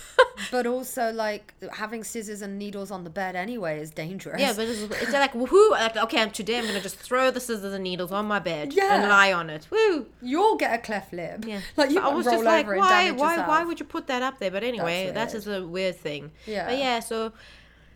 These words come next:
Speaker 2: this is something that they believe in.
Speaker 1: And that's
Speaker 2: And
Speaker 1: fine. I, I think I can't,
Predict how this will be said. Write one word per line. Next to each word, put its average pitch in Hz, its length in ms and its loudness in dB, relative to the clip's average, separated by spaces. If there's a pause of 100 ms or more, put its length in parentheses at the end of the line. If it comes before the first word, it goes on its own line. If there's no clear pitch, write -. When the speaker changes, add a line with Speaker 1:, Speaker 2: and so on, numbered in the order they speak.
(120)
Speaker 2:
this 262 200 -6
is 254 100 -8
something 254 520 -4
that 220 420 -4
they 208 200 -2
believe 185 460 -6
in. 196 300 -2 (580)
Speaker 1:
And 269 140 -2
that's 180 160 -2
Speaker 2:
And 180 100 -8
Speaker 1:
fine. 226 340 -6
I, 233 160 -4
I 240 120 -4
think 269 320 -10
I 233 100 -6
can't, 254 280 -8